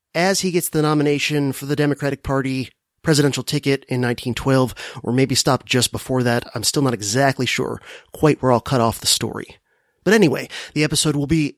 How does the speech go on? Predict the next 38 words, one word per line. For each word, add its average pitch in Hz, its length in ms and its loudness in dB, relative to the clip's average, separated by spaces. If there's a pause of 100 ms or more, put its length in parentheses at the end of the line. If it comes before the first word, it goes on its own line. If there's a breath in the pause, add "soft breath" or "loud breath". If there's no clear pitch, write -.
essentially 170 440 0
focused 156 520 -2
on 127 200 -2
Wilson 143 340 2
running 131 220 2
for 123 300 -4
and 117 180 -4
being 123 240 0
governor 113 480 -4 (280 loud breath)
of 113 140 -2
New 104 140 0
Jersey. - 480 -8 (1200)
And 131 100 0
I've 120 80 2
already 151 260 2
got 139 460 0 (320 soft breath)
the - 80 -10
first 156 320 0
hour 139 300 4
or 117 80 0
so 135 180 2
of 117 60 0
that 120 160 -2
recorded, 175 640 0
and 127 180 0
then 127 80 0
I'm 117 140 -2
just 123 200 -4
working 131 300 -4
on 120 80 -2
putting 143 300 -2
together 131 240 0
my 117 100 0
notes 120 300 -2
for - 100 -8
the 117 80 -6
remaining 117 420 -2
segments. 120 600 -2